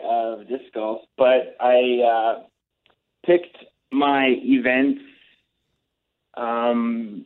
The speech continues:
I guess, wisely, and I earned points in places, I guess, people didn't earn points. Um, I, a majority of my points came from being on Team Canada last year. I earned twenty-five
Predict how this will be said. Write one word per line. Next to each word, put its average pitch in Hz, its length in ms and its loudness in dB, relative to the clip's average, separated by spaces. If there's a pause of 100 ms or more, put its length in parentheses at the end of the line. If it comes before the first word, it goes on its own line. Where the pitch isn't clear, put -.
I 127 100 2
guess, 131 220 2
wisely, 156 760 0 (120)
and 123 600 -4
I 113 600 -2 (100)
earned 127 340 -2
points 135 460 0 (1700)
in 120 600 0
places, 123 420 2
I 113 100 4
guess, 113 200 2 (100)
people 117 240 0
didn't 131 260 4
earn 107 200 0
points. 101 440 -4
Um, 120 320 4
I, 117 480 2
a 113 40 0
majority 143 480 4
of 143 80 2
my 117 100 2
points 127 320 -4 (120)
came 120 280 0
from 117 220 0
being 110 240 -6
on 110 280 -8 (180)
Team 117 240 -2
Canada 113 380 2
last 98 380 -2
year. 113 300 -4 (800)
I 110 280 0
earned 113 340 -2
twenty-five 123 460 2